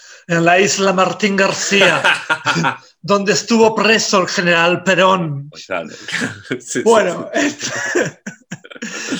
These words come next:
Speaker 1: <laughs> eh, bueno, pero entonces en este, eso va a ser próximamente, coming
Speaker 2: Mm.
Speaker 1: soon. Hoy estuve en el Tigre, eh, y, eh, me encontré,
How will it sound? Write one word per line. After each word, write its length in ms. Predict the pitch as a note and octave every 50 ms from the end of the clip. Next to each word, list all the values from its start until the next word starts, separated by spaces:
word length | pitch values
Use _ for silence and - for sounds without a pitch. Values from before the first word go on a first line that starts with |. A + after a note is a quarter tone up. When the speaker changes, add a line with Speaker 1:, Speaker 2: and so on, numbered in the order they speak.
| - -
Speaker 1:
<laughs> 0 | C4+
eh, 800 | G#3+ G#3+ G#3+ A3 G#3+ G#3+ G3+ G3+ G3 G3 F#3 F3+ F3 F3+ - - _ _
bueno, 420 | B3 D#4 B3 A3 F3+ - - - _ _ _ _ _
pero 380 | - A3+ A#3 A#3+ A#3+ A#3 A#3 - -
entonces 400 | G#3 G#3 D#4 C#4 A#3+ B3+ G#3+ A#3+ -
en 140 | A3 C4+ D4
este, 720 | C4+ D4 - C4+ A#3 G#3 G3 F#3+ F#3 F#3 F#3+ - - - D4+
eso 280 | A3 C4+ D#4+ D4 -
va 80 | C4 C4+
a 40 | E3
ser 340 | - - G#3 G#3 G#3 - _ _
próximamente, 920 | - G3+ G#3 A3 G#3+ - G#3 G3 F#3 E3+ D#3 D3 C3+ C3 - - B2+ B2 _ _ _ _ _ -
coming 260 | G3 G3+ G3 F#3 F3
Speaker 2:
Mm. 60 | D#3+
Speaker 1:
soon. 380 | - - - C#3+ C3 B2+ A#2+ - _ _ - - - - - _ _ _ _ _ _ _ -
Hoy 360 | B3+ C4 D4 D4+ C#4 A3 - -
estuve 360 | - D3 - - A3+ G#3 G3
en 60 | F3+ E3+
el 120 | E3 E3
Tigre, 640 | - A#3 A#3+ A#3+ G#3+ F#3 F3+ F#3 G#3+ - - _ _ _ _ _ _ _ _ _ _ _ _
eh, 640 | - E3+ D3+ D3 C#3+ C#3 C3+ C3+ C3 B2+ B2 B2 B2 A#2+ - _ _ _ - - - -
y, 320 | C4+ C4 C4+ C#4 C#4 C#4 - - - - _ - - _ _ _ _ _ _ _ _ _ -
eh, 380 | G#3+ G3+ G3+ G3 G3+ G3+ G#3+ G#3+
me 100 | G#3 G#3+
encontré, 880 | A3+ G3+ - A3+ A#3 A#3 A3+ E4 D#4+ D#4+ B3+ A#3+ B3 - - _ _